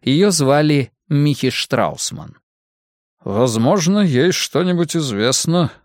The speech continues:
о Караксе». Подчеркнув, что во многом находит эту женщину примером для подражания, Паскаль предупредила, что у Михи Штраусман характер далеко не сахар,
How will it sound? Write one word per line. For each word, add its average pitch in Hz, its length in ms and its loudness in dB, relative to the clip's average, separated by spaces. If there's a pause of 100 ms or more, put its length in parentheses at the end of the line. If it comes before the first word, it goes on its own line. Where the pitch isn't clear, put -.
о 117 100 0
Караксе». - 760 -4 (1000)
Подчеркнув, 123 680 -2
что - 300 -2
во 117 100 2
многом 117 540 0
находит 117 460 -2
эту 117 180 -4
женщину 113 460 -4
примером 110 480 0
для 98 140 -4
подражания, 104 840 -2 (360)
Паскаль 123 460 0
предупредила, 180 840 0
что 151 300 -2
у 135 40 0
Михи 131 380 0
Штраусман 104 720 -2
характер 165 540 -2
далеко 147 400 0
не 160 120 -2
сахар, - 560 -8